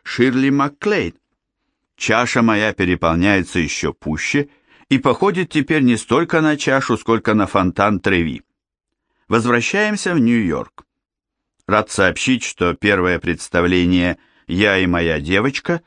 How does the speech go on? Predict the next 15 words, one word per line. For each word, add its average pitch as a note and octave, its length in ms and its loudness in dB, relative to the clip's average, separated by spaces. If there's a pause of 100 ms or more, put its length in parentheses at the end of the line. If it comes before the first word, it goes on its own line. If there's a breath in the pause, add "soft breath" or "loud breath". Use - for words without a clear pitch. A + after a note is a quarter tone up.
(320 soft breath)
стало F#3+ 440 0
таким, F3 380 -2
на D#3 100 2
какое C#3+ 360 0
я B2+ 140 0
мог A#2 220 -2
только G#2+ 340 0
надеяться. D2+ 720 -4 (580)
«Нью-Йорк F#3+ 420 0
Таймс» F3+ 540 -2 (300)
восторженно A2+ 720 0
бесновалась. E2 880 -4 (400)
Мы A#2+ 200 2
стали F#2+ 400 0
хитом. - 440 -8